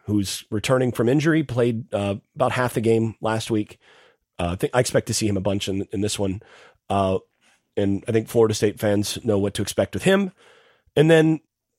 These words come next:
the two safeties, free safety Devin Neal, and then the strong safety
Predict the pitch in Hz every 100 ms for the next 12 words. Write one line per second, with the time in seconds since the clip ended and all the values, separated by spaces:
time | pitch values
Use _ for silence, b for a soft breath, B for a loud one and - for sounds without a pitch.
0 | - 135 123 120 - 180 - 151 135 131
1 | - 135 127 120 - 113 113 107 107 147
2 | 151 139 127 117 113 110 - 175 180 -
3 | 120 - 110